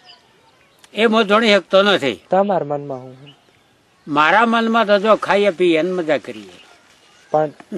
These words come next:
Speaker 2: એવો કોઈ રિવાજ લાગે જે તમને ખરાબ લાગતો હોય ને? આ તો બંધ જ થઈ જતું હોય તો હાવ કે નકર આ તો ચાલુ થવું જ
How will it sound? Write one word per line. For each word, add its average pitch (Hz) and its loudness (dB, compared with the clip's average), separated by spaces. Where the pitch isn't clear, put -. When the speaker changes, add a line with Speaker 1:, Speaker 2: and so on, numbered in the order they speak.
Speaker 2:
એવો 208 2
કોઈ 190 4
રિવાજ 185 2
લાગે 190 2
જે 156 -2
તમને 170 -4
ખરાબ 160 0
લાગતો 160 0
હોય 143 -6
ને? 151 -10
આ 160 4
તો 180 0
બંધ 175 2
જ 147 2
થઈ 151 -4
જતું 156 0
હોય 139 0
તો 135 -10
હાવ 143 -2
કે 147 -2
નકર 147 -2
આ 143 0
તો - -8
ચાલુ 151 -2
થવું 143 -8
જ - -14